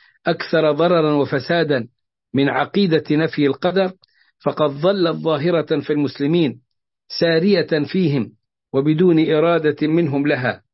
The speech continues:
ولا رغبة فيها. ولعل السبب يعود في ذلك إلى أن عقيدة الجبر هذه تلقي التبعة عن العبد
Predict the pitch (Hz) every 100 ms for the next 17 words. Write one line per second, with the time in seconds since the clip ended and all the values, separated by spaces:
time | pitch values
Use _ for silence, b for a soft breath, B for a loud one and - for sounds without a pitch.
0 | _ _ - 147 165 156 160 147 147 147
1 | 135 165 135 101 - _ _ _ _ 143
2 | 151 185 180 143 - 190 175 170 160 180
3 | 196 160 175 160 214 185 147 - _ _
4 | _ _ 143 151 151 170 156 143 135 156
5 | 185 147 - 139 135 175 156 151 135 165
6 | 180 185 175 _ _ _ - 247 - 170
7 | - 190 160 143 143 123 - 156 160 151
8 | 151 127 _